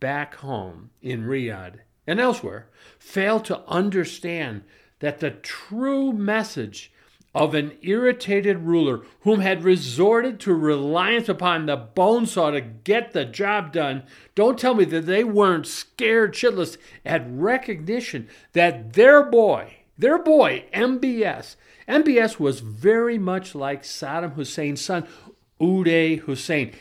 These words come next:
And, and there was literally a real psychopath. I mean, Uday took pleasure in torturing people whom had disappointed him or bothered him. I mean, such as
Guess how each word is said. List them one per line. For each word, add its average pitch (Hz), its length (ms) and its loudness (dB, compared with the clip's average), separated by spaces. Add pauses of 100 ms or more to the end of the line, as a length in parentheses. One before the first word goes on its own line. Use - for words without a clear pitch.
And, 151 220 0 (160)
and 143 360 -2
there 226 520 6 (140)
was 139 600 2 (220)
literally 151 500 2
a 139 180 2
real 135 400 2
psychopath. 127 840 -6 (260)
I 160 80 -2
mean, 156 240 0
Uday 220 400 2
took - 240 -4
pleasure 151 500 0 (220)
in 147 200 -2
torturing 240 540 4
people 170 580 -2
whom 226 360 2 (600)
had 143 220 -6
disappointed 156 760 -2
him 185 560 0
or 120 100 -6
bothered 175 540 2
him. 185 380 -2 (340)
I 147 100 -2
mean, 151 240 -2 (640)
such 202 300 0
as - 180 0